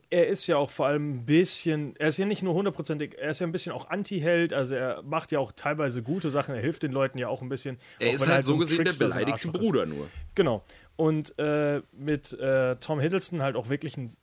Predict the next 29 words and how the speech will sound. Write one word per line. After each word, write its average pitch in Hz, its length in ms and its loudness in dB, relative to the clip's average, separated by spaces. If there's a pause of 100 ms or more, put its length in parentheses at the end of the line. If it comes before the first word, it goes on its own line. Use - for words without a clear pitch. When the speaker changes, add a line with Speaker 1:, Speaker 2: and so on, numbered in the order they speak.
Speaker 1:
sauguter 139 500 -2
Schauspieler, 156 480 -4
der 151 140 -2
ihn 143 60 -6
auch 127 140 -8
sehr 120 280 -8
schön 151 340 -2
rüberbringt 143 600 -4
und 135 300 -8 (140)
fast - 440 -8
echt - 240 -8
aussieht 113 340 -6
wie 143 60 -4
der 135 120 0
Bruder 120 320 -2
von, 151 480 -8
äh, 123 140 -6
Chri-, - 160 -10 (140)
äh, 110 40 -14 (120)
hier, 117 300 -10 (200)
Chris - 240 -14
Hemsworth, 156 420 -4 (340)
obwohl 127 220 0
der 131 200 2
fünftausendmal 147 920 -2
breiter 143 320 -2
und 165 80 -4
größer 180 320 -4
ist. - 140 -12